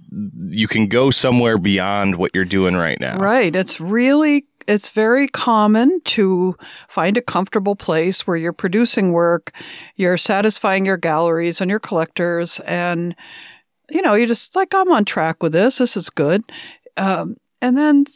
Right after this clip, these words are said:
Speaker 2: maybe somewhere inside you're thinking, "But I'm getting a little bit tired of it." <laughs> It's like,
Speaker 1: Yeah.
Speaker 2: I'm repeating myself.
Speaker 1: You don't really want to get comfortable with your work. You want to be always kind of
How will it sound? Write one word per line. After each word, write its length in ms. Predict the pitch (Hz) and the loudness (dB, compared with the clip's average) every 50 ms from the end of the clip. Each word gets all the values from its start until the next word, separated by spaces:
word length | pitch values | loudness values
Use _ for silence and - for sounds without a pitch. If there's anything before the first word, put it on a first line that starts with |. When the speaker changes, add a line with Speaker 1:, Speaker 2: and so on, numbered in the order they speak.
| - - | -10 -2
Speaker 2:
maybe 300 | 277 320 311 311 302 285 | 0 2 2 4 2 2
somewhere 380 | - - 247 226 220 220 208 196 | 2 2 2 4 4 4 4 2
inside 580 | 190 185 - - 196 165 170 175 175 170 160 | 2 2 0 0 0 0 2 2 2 0 0
you're 120 | 160 170 175 | -2 -6 -4
thinking, 460 | - - 165 160 - 170 147 156 156 - | -2 -2 -4 -2 -2 -2 -2 -2 -4 -2
"But 200 | - 269 262 233 - | 0 0 0 0 -2
I'm 200 | - 233 226 220 | -4 -2 -2 -2
getting 280 | - 294 320 349 302 | -4 -4 -2 0 0
a 140 | 196 170 180 - - 196 196 - | 0 -2 -6 -12 -16 -18 -12 -6
little 440 | 254 294 311 311 311 294 277 269 247 | -4 -2 0 2 2 4 4 2 2
bit 200 | 214 240 214 - | 2 2 0 0
tired 380 | - - - 165 151 156 156 - | -2 -6 -2 0 2 2 2 2
of 160 | 196 - - | 0 0 2
it." 140 | 269 220 - | 0 0 2
<laughs> 40 | - | 0
It's 160 | 254 - - | -2 0 2
like, 140 | 247 214 - | 2 2 2
Speaker 1:
Yeah. 220 | - - - 101 | 2 2 2 2
Speaker 2:
I'm 100 | 95 - | 2 0
repeating 320 | - 104 254 233 208 202 175 | 0 2 2 2 2 2 2
myself. 480 | 170 156 160 - - 175 156 165 175 - - - - - - | 2 0 0 0 0 0 0 0 -2 -4 -12 -16 -10 -2 0
Speaker 1:
You 80 | - | 2
don't 200 | 143 165 170 156 | 4 4 4 4
really 200 | 165 170 170 165 | 4 4 4 4
want 220 | 143 131 127 131 127 | 4 4 4 2 2
to 60 | 117 | 2
get 200 | 120 117 - - | 2 0 0 -2
comfortable 600 | - - 123 113 110 - - 107 90 98 92 92 | -2 -2 0 -2 -2 -2 -2 -2 0 0 2 2
with 180 | 90 87 - | 2 0 0
your 140 | - 92 85 | 0 0 2
work. 360 | 85 95 95 87 76 71 - | 2 2 2 0 0 -2 -2
You 60 | 101 98 | -2 0
want 200 | 92 92 98 98 | 0 2 0 0
to 60 | 95 | 0
be 140 | 98 101 95 | 0 0 2
always 320 | 90 90 92 92 87 - | 2 2 2 2 0 0
kind 300 | - - 95 92 87 85 | -4 -4 -4 -2 0 0
of 160 | 85 87 - | 0 0 -2